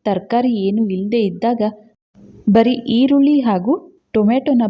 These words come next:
ಬಳಸ್ಕೊಂಡು ಹುಳಿಗೊಜ್ಜು ಯಾವ ರೀತಿ ಮಾಡ್ಕೊಳ್ಬೋದು ಅಂತ ತೋರಿಸ್ಕೊಡ್ತಾ ಇದ್ದೇನೆ. ಈ ಹುಳಿಗೊಜ್ಜು ಬಿಸಿ ಅನ್ನದ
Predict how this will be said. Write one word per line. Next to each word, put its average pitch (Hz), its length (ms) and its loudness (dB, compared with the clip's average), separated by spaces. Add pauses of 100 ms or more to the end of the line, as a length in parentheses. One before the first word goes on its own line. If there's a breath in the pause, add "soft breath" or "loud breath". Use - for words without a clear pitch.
ಬಳಸ್ಕೊಂಡು 208 500 -2 (540)
ಹುಳಿಗೊಜ್ಜು 269 580 0 (200)
ಯಾವ 214 200 0
ರೀತಿ 269 200 -2 (100)
ಮಾಡ್ಕೊಳ್ಬೋದು 180 640 -4
ಅಂತ 180 180 -4 (280)
ತೋರಿಸ್ಕೊಡ್ತಾ 180 640 -4
ಇದ್ದೇನೆ. 180 260 0 (720 loud breath)
ಈ - 20 4 (140)
ಹುಳಿಗೊಜ್ಜು 208 680 -2 (600)
ಬಿಸಿ 202 260 -2 (100)
ಅನ್ನದ 214 280 0